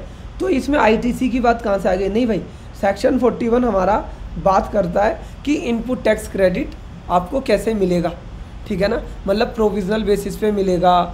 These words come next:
और अगर आपने क्या क्या condition satisfy करी तो आपको मिलेगा। तो जैसे section सोलह हमारा input tax credit की बात करता है, तो यहाँ पर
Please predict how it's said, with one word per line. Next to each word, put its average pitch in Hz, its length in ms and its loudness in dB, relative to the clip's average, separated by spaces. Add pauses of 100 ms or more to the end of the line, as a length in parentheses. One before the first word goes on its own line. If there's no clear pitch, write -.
(260)
और 208 140 2
अगर 208 260 4
आपने 190 460 0
क्या 208 200 2
क्या 214 160 -2
condition 202 420 -2
satisfy 185 500 0
करी 196 280 -2 (140)
तो 240 120 6
आपको 190 340 2
मिलेगा। 175 420 0 (320)
तो 208 80 0
जैसे 220 300 4
section 254 420 2
सोलह 220 320 0
हमारा 247 280 2
input 233 280 -2
tax 208 220 -2
credit 185 260 0
की 226 80 -4
बात 185 220 0
करता 175 300 -2
है, 233 220 0 (320)
तो 247 100 8
यहाँ 208 240 2
पर 262 180 2